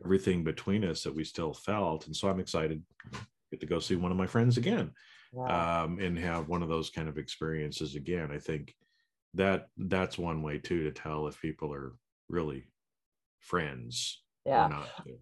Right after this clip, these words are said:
Speaker 2: I think that's a great point. And to, to you, 'cause I grew up in Pittsburgh, I don't get back there very often, especially now that I don't really have family back there. But I have, you know,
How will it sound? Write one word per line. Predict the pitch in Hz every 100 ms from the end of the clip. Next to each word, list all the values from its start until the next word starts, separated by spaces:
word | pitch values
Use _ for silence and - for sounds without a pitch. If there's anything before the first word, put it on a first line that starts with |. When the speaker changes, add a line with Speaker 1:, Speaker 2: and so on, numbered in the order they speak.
| - -
Speaker 2:
I | 214
think | 208 170
that's | 156
a | 120
great | 143 -
point. | - 156 131
And | 120 139
to, | - - -
to | -
you, | 165
'cause | 180
I | 165
grew | 180 170
up | 135
in |
Pittsburgh, | 127 190 - 123 117 - -
I | 165
don't | 185 151
get | -
back | 143 147
there | 127
very | 131 127
often, | 143 139
especially | 127 - 135 135
now | 131 123
that | 120
I | 127
don't | 131
really | 127 120
have | 110
family | 156 185 202
back | 120 117 -
there. | 110 - - _
But | -
I | 208
have, | 214 196 _
you | 196
know, | 160